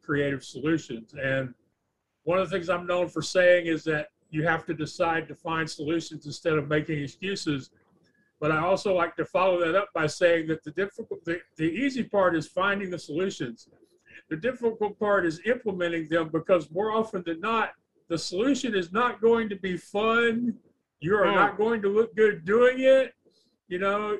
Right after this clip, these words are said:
Speaker 1: you, it's just, okay, are you willing to do X, Y, Z in order to get to that next goal of yours? And quite often, you know,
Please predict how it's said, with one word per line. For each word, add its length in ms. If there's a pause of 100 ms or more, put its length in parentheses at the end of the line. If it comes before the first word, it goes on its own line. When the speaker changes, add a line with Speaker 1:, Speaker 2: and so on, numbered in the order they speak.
Speaker 1:
you, 400 (100)
it's 240
just, 400
okay, 320
are 240
you 180
willing 320
to 160
do 460
X, 340
Y, 420
Z 440
in 100
order 260
to 180
get 400
to 120
that 260
next 360
goal 280
of 120
yours? 260
And 220
quite 200
often, 460 (640)
you 80
know, 340